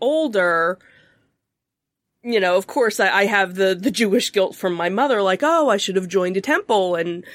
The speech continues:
you know, you should have been going to Hebrew school for years because, you know, you turned thirteen." You know,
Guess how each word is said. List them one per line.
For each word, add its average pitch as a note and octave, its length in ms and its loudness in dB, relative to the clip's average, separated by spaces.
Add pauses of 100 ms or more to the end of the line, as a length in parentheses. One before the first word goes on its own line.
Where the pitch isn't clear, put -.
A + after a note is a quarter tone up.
(200)
you G3 120 0
know, F3 120 2
you F3 340 -4
should G3 200 2
have F#3+ 300 -2
been F#3 200 0
going F3+ 320 0
to G3+ 100 -2
Hebrew C#4+ 380 -2
school F#3 320 -4
for F3 180 -6
years E3 480 -8 (280)
because, F3+ 600 -2
you F#3 140 -4
know, E3+ 80 -2
you F3 240 -2
turned F#3+ 340 0
thirteen." A3 640 -2 (560)
You F#3+ 160 0
know, F3 340 2